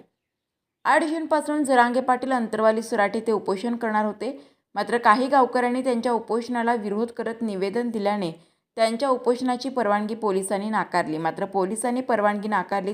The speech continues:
तरी मी आमरण उपोषणावर ठाम असल्याचं जरांगे पाटलांनी म्हटलंय. जरांगे म्हणाले, "चार तारखेला आचारसंहिता होती. मी आचारसंहितेचा सन्मान केला.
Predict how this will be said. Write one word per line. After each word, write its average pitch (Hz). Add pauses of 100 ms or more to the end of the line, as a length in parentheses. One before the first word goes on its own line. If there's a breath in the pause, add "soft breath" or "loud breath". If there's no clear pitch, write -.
तरी 202
मी 208 (440 soft breath)
आमरण 262
उपोषणावर 247
ठाम 233
असल्याचं 214
जरांगे 202
पाटलांनी 190
म्हटलंय. 185 (560)
जरांगे 247
म्हणाले, 277 (120)
"चार 247
तारखेला 247
आचारसंहिता 226
होती. 214 (260 soft breath)
मी 214
आचारसंहितेचा 233
सन्मान 208
केला. 196